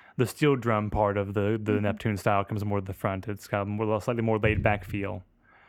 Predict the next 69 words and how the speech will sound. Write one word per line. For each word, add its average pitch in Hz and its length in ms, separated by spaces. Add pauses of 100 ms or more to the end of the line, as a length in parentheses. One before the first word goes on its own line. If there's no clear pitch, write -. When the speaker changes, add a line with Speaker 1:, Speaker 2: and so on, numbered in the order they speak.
(200)
Speaker 1:
There's 110 140
things 117 200
that 113 100
are 110 40
more 113 200
up-tempo 107 460
and, 101 100
like, 98 160
the 110 80
synth 107 260
is 101 140
a - 20
little 101 140
bit 101 120
more 98 140
prominent, 98 400
and 98 80
that's, 95 160
like, 101 140
the - 80
party 101 320
song. 95 380 (120)
And 165 140
you, 202 80
I 175 80
think 214 180
you, 185 220
um, 151 280 (280)
you 151 120
noticed 226 380
that 190 120
Pharrell 185 340
was, 139 200
was 127 160
very 165 180
present 123 400
in 113 100
their 110 160
music 113 260
videos 104 220
early 104 200
on. 98 280
Speaker 2:
<laughs> - 0
Speaker 1:
Did - 100
Speaker 2:
Yeah, 269 240
I - 40
was 330 140
like, 320 120
"Wow, 466 220
Pharrell's 440 300
around 339 240
a 262 60
lot." 311 280 (140)
Speaker 1:
I 165 60
think, 185 200
what 220 80
was 220 120
the 214 60
que-, 214 160
what 190 100
did 208 120
you 214 60
ask 214 220
me? 214 180 (200)
Speaker 2:
I - 40
was 311 140
like, 349 160
"Is - 100
Pharrell 381 160